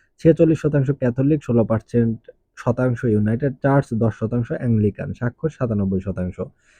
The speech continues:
ইংরেজি ও ফরাসি রাষ্ট্রভাষা, গড় আয়ু ঊনআশি দশমিক চার বৎসর। রাজধানী অটোয়া, অন্টারিও প্রদেশে অটোয়া নদীর ধারে একটি উঁচু পাহাড়ে অবস্থিত শহর। অধিবাসী তিন লক্ষ বারো হাজার, প্রচলিত মুদ্রা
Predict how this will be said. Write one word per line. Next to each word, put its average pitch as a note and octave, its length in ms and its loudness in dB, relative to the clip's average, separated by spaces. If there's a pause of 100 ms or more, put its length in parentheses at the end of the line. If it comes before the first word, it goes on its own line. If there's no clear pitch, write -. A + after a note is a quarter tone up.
(180)
ইংরেজি E3+ 340 6
ও F3 60 8
ফরাসি C#3 380 2
রাষ্ট্রভাষা, G2 640 -2
গড় B2 300 2
আয়ু C3 200 6 (440)
ঊনআশি C3 380 2
দশমিক A#2 360 0
চার G#2 200 0
বৎসর। - 380 -6 (500)
রাজধানী D3 400 6 (220)
অটোয়া, A#2 360 4 (140)
অন্টারিও C#3+ 520 4
প্রদেশে C3 380 0
অটোয়া A#2 340 2
নদীর G#2 300 0
ধারে A2+ 240 -4
একটি - 180 -4
উঁচু D3 320 -2
পাহাড়ে A2+ 340 0
অবস্থিত G#2 420 -4
শহর। F2 380 -12
অধিবাসী B2+ 460 2
তিন C3+ 180 -6
লক্ষ G#2 260 -2
বারো F#2+ 280 -2
হাজার, A2 300 -2
প্রচলিত G#2+ 440 -4
মুদ্রা G#2 360 -4